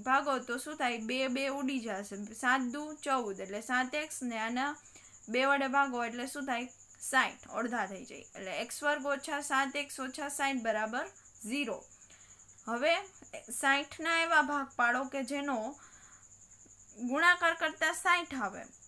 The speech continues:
પણ બાદબાકી કરતા સાત આવે, એટલે બાર પંચા સાઈઠ અને બારમાંથી પાંચ જાય તો સાત વધે, બરાબર? તો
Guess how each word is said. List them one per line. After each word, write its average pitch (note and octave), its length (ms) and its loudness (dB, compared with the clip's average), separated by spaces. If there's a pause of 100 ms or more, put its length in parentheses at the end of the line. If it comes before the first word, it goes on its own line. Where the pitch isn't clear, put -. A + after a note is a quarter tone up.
(120)
પણ B3 300 4 (100)
બાદબાકી D4 560 2
કરતા D4 500 -2 (640)
સાત C#4+ 380 6
આવે, F#3+ 240 -4
એટલે A3 160 -8
બાર A#3+ 260 6 (100)
પંચા D#4 380 -2
સાઈઠ - 720 0
અને G#3 160 -4
બારમાંથી C#4+ 520 2
પાંચ C#4+ 380 4
જાય B3 280 -2
તો D4 100 0 (300)
સાત C#4 400 4
વધે, - 260 -8 (1600)
બરાબર? C#4 400 0 (600)
તો C4+ 120 4